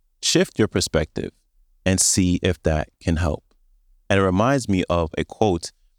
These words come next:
by William James that I have in my bathroom and I look at constantly. And it says, "The greatest discovery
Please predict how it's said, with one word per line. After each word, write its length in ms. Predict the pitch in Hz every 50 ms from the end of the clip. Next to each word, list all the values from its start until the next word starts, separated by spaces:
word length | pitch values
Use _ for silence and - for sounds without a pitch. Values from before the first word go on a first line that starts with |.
| _ _
by 160 | - 90 85
William 360 | 82 80 90 90 87 85 85 82
James 420 | - - 90 90 87 82 80 78
that 160 | - 80 78
I 60 | 78
have 280 | 78 - 92 90 87 80
in 80 | 80 76
my 120 | 78 76
bathroom 480 | 71 - 87 90 92 87 - 82 78 78
and 100 | 76 76
I 20 |
look 160 | 80 92 -
at 140 | 80 67 _
constantly. 600 | - - 82 87 95 - - - - 87 - - _ _ _ - _ _ _ _ _ _ _ -
And 320 | 87 87 85 82 82 80 - _ _ _ _ _ _ _ _ _ _ _ _ _ _ _ _ _
it 120 | 92 87
says, 500 | - - 127 127 95 82 76 - - - _ _ _ _ _ _ _ _
"The 100 | 90 80
greatest 400 | - - 98 107 135 147 160 -
discovery 580 | - 143 - - - 95 87 82 78 85 82